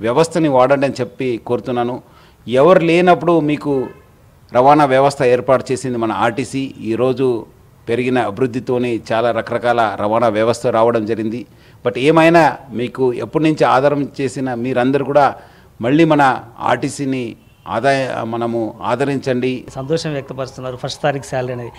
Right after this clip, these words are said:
Speaker 2: ఇది ముందు ముందు కంటిన్యూ అవుతుందా? అదేవిధంగా చాలామంది పండుగ అడ్వాన్స్ అని, లేదంటే టీఏ, డీఏడీఎల్ కోసం కూడా చాలామంది, ఆ, మీకు రిప్రజెంటేషన్ కూడా ఇవ్వడం జరిగింది.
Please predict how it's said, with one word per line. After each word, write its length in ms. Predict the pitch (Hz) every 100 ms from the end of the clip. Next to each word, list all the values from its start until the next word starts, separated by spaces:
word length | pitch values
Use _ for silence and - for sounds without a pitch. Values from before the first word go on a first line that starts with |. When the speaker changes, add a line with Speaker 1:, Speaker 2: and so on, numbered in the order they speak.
| - -
Speaker 2:
ఇది 100 | 143
ముందు 220 | 147 147
ముందు 200 | 160 170
కంటిన్యూ 380 | 165 147 151 151
అవుతుందా? 340 | 143 143 160
అదేవిధంగా 680 | 165 151 156 156 151 165 160 - - - -
చాలామంది 320 | 147 151 156
పండుగ 300 | 151 143 165
అడ్వాన్స్ 340 | 160 147 151 143
అని, 180 | 139 143
లేదంటే 320 | 143 139 135
టీఏ, 280 | - 165 165
డీఏడీఎల్ 360 | 165 156 156
కోసం 260 | 147 139 143
కూడా 180 | 143 139
చాలామంది, 480 | 135 139 139 143 135 - - - -
ఆ, 60 | 135 131 127 127 127 127 - 143
మీకు 120 | 135
రిప్రజెంటేషన్ 500 | 156 185 185 185 170
కూడా 140 | 165
ఇవ్వడం 160 | 151 135
జరిగింది. 300 | 127 120 113